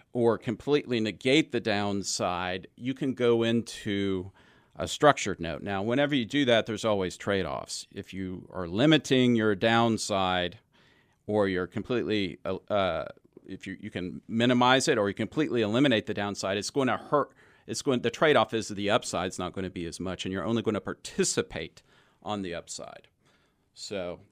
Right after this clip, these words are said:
that's, uh, something that you can do as a structured note. And also, some people do indexed annuities where it totally eliminates the downside.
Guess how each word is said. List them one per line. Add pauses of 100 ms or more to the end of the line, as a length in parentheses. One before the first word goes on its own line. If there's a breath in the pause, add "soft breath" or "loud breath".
that's,
uh,
something
that
you
can
do
as
a
structured
note. (340 soft breath)
And
also, (640)
some
people
do
indexed
annuities
where
it
totally
eliminates
the
downside.